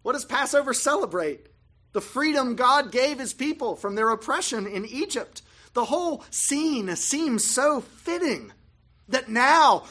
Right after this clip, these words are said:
on the anniversary, on the memorial of that great event, God brings his new deliverer, riding into town in victory. Jesus was able to raise Lazarus from the dead.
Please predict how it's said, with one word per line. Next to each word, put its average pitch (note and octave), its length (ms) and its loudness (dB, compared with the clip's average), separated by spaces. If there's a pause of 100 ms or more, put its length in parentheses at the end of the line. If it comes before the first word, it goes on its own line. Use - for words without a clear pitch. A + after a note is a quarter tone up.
(120)
on C4 140 4
the A#3+ 240 -2
anniversary, B3 960 0
on A#3+ 140 4
the C4 80 0
memorial C4 800 0
of D#3+ 200 -8
that A#3+ 420 0
great C4 420 0
event, B3 460 -4 (760)
God G3+ 520 -2
brings G3 420 0
his E3 240 -4
new G#3 400 -2 (180)
deliverer, F3 640 -2 (560)
riding G#3 540 2
into F3 240 -6
town G3 580 0 (180)
in G#3 200 0
victory. D#3 580 -2 (960)
Jesus C#4+ 420 0
was G3 120 0
able A#3+ 260 2
to G3 120 -2
raise G3+ 480 -2
Lazarus G3 600 0
from G3+ 220 -6
the E3 100 -8
dead. F#3+ 440 -2